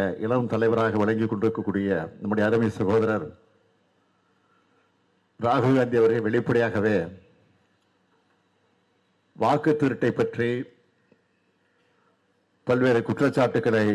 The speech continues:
எடுத்து வைப்பது மட்டுமல்ல, ஆதாரங்களோடு அதை சுட்டிக்காட்டி அதையெல்லாம் இன்றைக்கு வெளிப்படுத்தி கொண்டிருக்கிறார். ஆக, நான் உங்களை எல்லாம் கேட்டுக்கொள்ள விரும்புவது, தமிழ்நாட்டை பொறுத்த வரையில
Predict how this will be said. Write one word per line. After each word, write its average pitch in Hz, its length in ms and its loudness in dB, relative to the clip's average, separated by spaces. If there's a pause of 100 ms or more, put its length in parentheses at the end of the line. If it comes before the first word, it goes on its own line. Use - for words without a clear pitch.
(360)
எடுத்து 120 240 0
வைப்பது 110 300 0
மட்டுமல்ல, 107 360 -2 (320)
ஆதாரங்களோடு 117 640 4 (360)
அதை 107 200 -8
சுட்டிக்காட்டி 113 600 -4 (1800)
அதையெல்லாம் 120 480 2
இன்றைக்கு 117 300 -2
வெளிப்படுத்தி 110 500 0
கொண்டிருக்கிறார். 92 580 -4 (2250)
ஆக, 135 100 4 (140)
நான் 127 240 2
உங்களை 120 280 2
எல்லாம் 123 380 2
கேட்டுக்கொள்ள 120 480 0
விரும்புவது, 113 360 0 (120)
தமிழ்நாட்டை 127 500 0
பொறுத்த 113 320 0
வரையில 107 300 -6